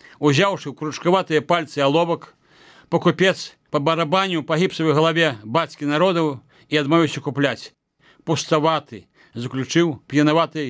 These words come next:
гешэстовец. Толькі гумар і ратаваў тыя часіны ўсіх, хто, думаю, бачыў.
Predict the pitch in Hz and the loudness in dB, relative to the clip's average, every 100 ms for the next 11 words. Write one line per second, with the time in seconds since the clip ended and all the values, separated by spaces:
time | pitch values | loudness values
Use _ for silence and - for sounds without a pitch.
0 | 117 151 160 143 - 156 117 107 - - | -4 -4 -2 -4 -2 -2 -2 -8 -14 -20
1 | _ _ _ _ _ _ _ _ _ _ | _ _ _ _ _ _ _ _ _ _
2 | 202 202 180 165 208 196 180 170 147 175 | 0 0 2 4 4 4 2 2 2 2
3 | 175 147 170 156 165 - 175 156 - 180 | 2 2 2 4 2 4 4 4 2 -2
4 | - 160 151 160 156 147 143 127 117 98 | 0 0 4 6 6 6 2 -4 -10 -14